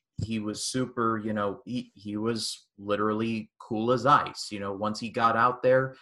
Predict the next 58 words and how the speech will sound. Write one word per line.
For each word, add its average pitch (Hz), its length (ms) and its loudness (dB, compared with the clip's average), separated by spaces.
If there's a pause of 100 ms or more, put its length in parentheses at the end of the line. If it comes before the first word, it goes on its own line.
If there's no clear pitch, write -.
(360)
he 117 140 0
was 110 300 0
just, - 520 -2
he 113 160 -4
had 107 140 4
a 98 100 -2
job 120 300 6
to 120 100 -10
do 135 280 2
and 101 100 -4
he 110 140 -4
was 104 180 -8
going 110 320 -2
to 107 100 -12
do 98 240 -2
it. 82 160 -8
And 95 100 -4
he 107 100 -6
won, 110 340 -2
like, 98 240 0 (280)
five 123 440 6
Wimbledons, 98 720 -6
if 98 140 -6
I 98 100 2
remember 95 500 -2
correctly, - 540 -6 (360)
which 107 200 -4
is 107 140 -4
a 98 60 -6
pretty 110 280 -4
big 98 280 -4
deal. 107 320 -6 (800)
Uh, 101 300 4 (480)
John 123 280 4
McEnroe, 127 580 4
on 110 160 2
the 107 120 0
other 101 200 2
hand, 104 400 0
was 101 500 0
the 107 160 -4
complete 110 420 -4
opposite 113 500 2
of 85 120 -8
that. - 260 -6
He 107 160 -6
was 95 180 -6
a 92 60 -4
loud 117 480 6
and 95 180 -4
brash 110 440 4
American, 104 640 0
and 98 120 -4
he 110 140 -2
was 110 160 -4
going 104 260 -2
to 101 60 -6
let 95 220 -2